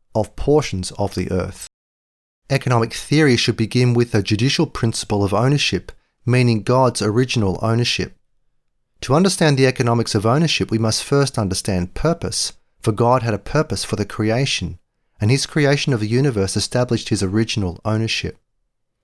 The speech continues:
The greatest single benefit of the free market system is its legal link between personal responsibility,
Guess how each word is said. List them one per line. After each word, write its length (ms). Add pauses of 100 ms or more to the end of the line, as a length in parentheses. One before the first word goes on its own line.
(140)
The 100
greatest 380
single 260
benefit 440
of 80
the 80
free 240
market 420
system 540 (380)
is 140
its 200
legal 300
link 320
between 320
personal 460
responsibility, 1120